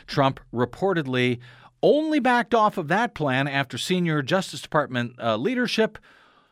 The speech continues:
threatened to resign en masse if the president removed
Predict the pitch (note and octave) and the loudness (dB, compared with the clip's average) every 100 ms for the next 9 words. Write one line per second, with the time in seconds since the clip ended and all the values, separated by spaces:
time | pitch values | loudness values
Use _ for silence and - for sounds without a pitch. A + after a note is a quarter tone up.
0 | _ - E3+ G3 G3+ F3+ - - D3 A#2+ | _ -6 -4 -4 -4 -6 -8 -4 -4 -2
1 | C3+ B2+ G#2 E3 G3 G#3+ G#3+ G#3+ - A#2+ | -2 -2 -2 0 2 0 -2 -4 -2 -2
2 | G#2+ A2+ D#3 G#3 A3 G#3+ - - _ G3+ | -2 -2 0 2 0 -2 -6 -14 _ 4
3 | G#3+ - - _ _ _ G3+ - - E3+ | 4 0 -10 _ _ _ -4 -4 -2 0
4 | C#3+ C#3+ D3 D3 - A#2+ C3 C#3 D3+ C#3 | 0 0 -2 -2 -6 -6 -2 0 0 0
5 | C3+ - | -2 -8